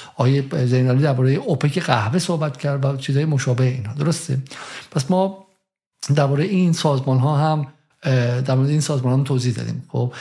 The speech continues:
و حالا تو دههٔ هفتاد میلادی رسیدیم ما و تو این دههٔ هفتاد، اه، به شکلی، اه، الان آمریکا، اه، داره سعی می‌کنه که تأثیری که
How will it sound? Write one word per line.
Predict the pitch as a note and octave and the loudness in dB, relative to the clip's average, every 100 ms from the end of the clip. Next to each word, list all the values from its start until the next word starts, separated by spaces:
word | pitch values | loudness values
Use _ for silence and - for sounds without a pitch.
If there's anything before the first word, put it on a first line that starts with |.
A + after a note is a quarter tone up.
| - - | -14 -2
و | F#3+ | 0
حالا | A3+ | 2
تو | G#3+ | 0
دههٔ | A3+ G3+ G3 | 0 2 0
هفتاد | F#3 E3 - A3 | 0 -2 -2 2
میلادی | G#3 F3+ E3 D#3 C4 | 4 4 2 2 0
رسیدیم | A3+ G#3+ F#3+ E3 | 0 0 2 2
ما | D#3+ D#3 D3+ D#3 - - - - | 2 0 -2 -6 -10 -16 -16 -4
و | E3+ | -2
تو | C3+ A3+ | 0 0
این | C4 | 2
دههٔ | A3+ G#3 | 2 2
هفتاد، | F3 F3+ - C3+ - F#3 G#3 F3 - - - - - - | 0 -2 -2 -2 0 0 0 -4 -8 -12 -18 -16 -10 -2
اه، | C#3+ C#3+ C#3+ C#3 | 0 2 0 0
به | C#3+ | 0
شکلی، | C3+ E3 E3+ D#3 C3 - - _ - | 0 -2 -2 -2 -2 -8 -20 _ -2
اه، | C3+ C#3 - | 0 0 0
الان | C3+ D3+ - - | 2 2 -2 -2
آمریکا، | C#3 C#3+ C#3 - F3 F#3 F#3+ F#3 - _ _ _ G3 | 0 0 -2 -2 -2 0 -2 -6 -16 _ _ _ -2
اه، | C#3+ C#3 F#3 - - D3 | 0 -2 -4 -14 -4 0
داره | D#3+ F#3+ | 2 0
سعی | G3 G3 | 0 0
می‌کنه | G#3 G#3 G#3 G3+ | 2 0 0 -2
که | G3+ G#3 G3 G#3 - _ _ _ _ _ _ _ | -2 -2 0 -2 -8 _ _ _ _ _ _ _
تأثیری | - - - - - - A#3 G3+ D#3+ | -2 0 0 -4 -6 0 0 0 -2
که | - D#3 C3 B2 | -2 0 2 0